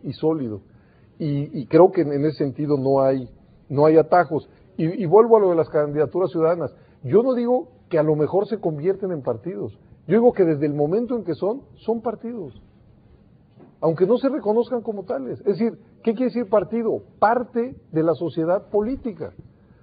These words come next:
Es decir, e-, en el momento en que, cual-, insisto en ello, que cualquiera de nosotros quiera ser candidato, la ley lo permita, y que con cincuenta firmas podamos ser candidatos, en ese momento estamos haciendo un partido.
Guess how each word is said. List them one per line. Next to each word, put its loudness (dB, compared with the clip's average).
Es -20
decir, -2
e-, 2
en 4
el 4
momento 4
en -2
que, -2
cual-, 2
insisto -6
en -4
ello, -6
que -2
cualquiera 4
de 0
nosotros -2
quiera 4
ser -4
candidato, 0
la 2
ley 2
lo 0
permita, -4
y -6
que -4
con 0
cincuenta 0
firmas -6
podamos -2
ser -2
candidatos, -4
en -2
ese -4
momento -6
estamos -10
haciendo -10
un -14
partido. -16